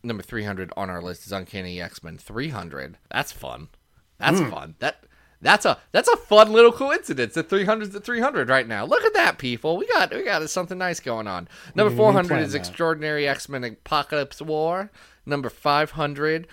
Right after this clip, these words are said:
Speaker 1: on this list is Nova twenty-two. That's when they go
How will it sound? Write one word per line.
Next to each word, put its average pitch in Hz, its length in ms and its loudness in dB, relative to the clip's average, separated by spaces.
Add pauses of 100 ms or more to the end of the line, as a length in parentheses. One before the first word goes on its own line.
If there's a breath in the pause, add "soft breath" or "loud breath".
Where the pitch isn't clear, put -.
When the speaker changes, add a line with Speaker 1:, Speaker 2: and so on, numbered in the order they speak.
(200 soft breath)
Speaker 1:
on 127 260 -2
this 123 260 -6
list 139 360 -2
is 107 400 -4
Nova 139 580 0
twenty-two. 175 920 -8
That's 131 260 -4
when 98 160 -8
they 85 140 -10
go 71 460 -12